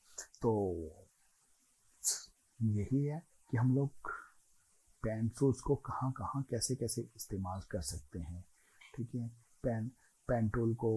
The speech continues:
आप राउंड बनाने के लिए इस्तेमाल कर सकते हैं, पेन टूल को आपको उसके एजेस साइड के जो कॉर्नर है वो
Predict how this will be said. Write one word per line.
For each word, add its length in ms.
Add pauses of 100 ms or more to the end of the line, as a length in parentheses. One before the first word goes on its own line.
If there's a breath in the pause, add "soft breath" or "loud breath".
(320)
आप 200 (580)
राउंड 340
बनाने 340
के 100
लिए 140
इस्तेमाल 400
कर 140
सकते 320
हैं, 320 (180)
पेन 180
टूल 200
को 100
आपको 320
उसके 220 (200)
एजेस 460
साइड 300
के 200
जो 80
कॉर्नर 340
है 80
वो 140